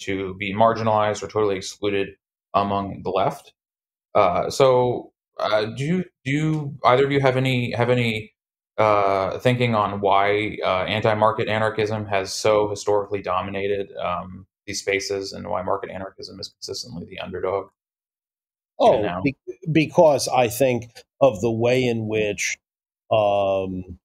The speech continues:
Speaker 2: the heirs of the market anarchists, uh, found themselves for, you know, kind of historical reasons allied with the right, uh, in, uh, you know, from, uh, you know, fairly early in the twentieth century. I think it just made it very easy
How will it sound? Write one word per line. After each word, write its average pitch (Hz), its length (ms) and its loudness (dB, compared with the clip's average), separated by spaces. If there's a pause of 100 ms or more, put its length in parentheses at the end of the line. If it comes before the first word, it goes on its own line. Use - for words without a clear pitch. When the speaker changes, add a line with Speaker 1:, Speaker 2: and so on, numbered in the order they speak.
(380)
Speaker 2:
the 101 320 -2
heirs 117 680 2
of 107 300 2
the 110 80 0
market 107 380 0
anarchists, 107 800 0 (320)
uh, 110 140 0
found 117 380 2
themselves 107 680 0
for, 101 280 -4 (200)
you 139 100 4
know, 101 140 0
kind 113 200 0
of 95 80 -4
historical 120 520 0
reasons 104 360 -4
allied 101 480 2
with 98 220 -6
the 101 100 -2
right, 92 460 -2 (480)
uh, 98 640 -2 (100)
in, 101 360 -2
uh, 92 220 -2 (420)
you 107 100 0
know, 92 160 -4
from, 98 420 -2
uh, 92 460 -4 (260)
you 110 80 0
know, 92 60 -2
fairly 107 320 0
early 110 260 2
in 120 60 0
the 104 60 -4
twentieth 95 360 -6
century. 95 320 -4
I 92 40 -4
think 95 140 -4
it 92 80 -8
just 92 140 -10
made 98 160 -4
it 92 140 -10
very 90 300 -8
easy 107 500 -2